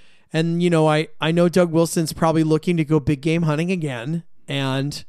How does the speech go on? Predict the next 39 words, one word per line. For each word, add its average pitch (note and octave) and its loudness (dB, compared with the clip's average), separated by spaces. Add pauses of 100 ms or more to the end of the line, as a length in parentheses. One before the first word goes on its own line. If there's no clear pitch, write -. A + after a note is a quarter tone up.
(800)
you C#3+ -2
know, C#3 0 (140)
can E3 0
he F#3 0
finally F#3 0
lure D3 4
one C#3+ 0
of D#3 0
these F3 -2
guys C#3 -4
out D#3+ 0
here F3 0
without F3 2
having F#3 0
to F#3+ 0
make F#3+ -2
a G3+ -4
trade? G#3+ 0
And, D#3+ -2 (440)
and F#3+ 0
that A3 2
might B3+ 2
not B3+ -2
be A3 -2 (140)
possible. B3 -4
He E3+ -8
might F#3 -2
have E3 -4
to F#3+ -4
trade D#3 -2 (760)
assets, E3 0
which D#3+ -4
it D#3 -2
seems F#3 -2
like F3 0
the D#3 -2
Sharks - 0 (240)
have F3+ 2
some C#3+ -2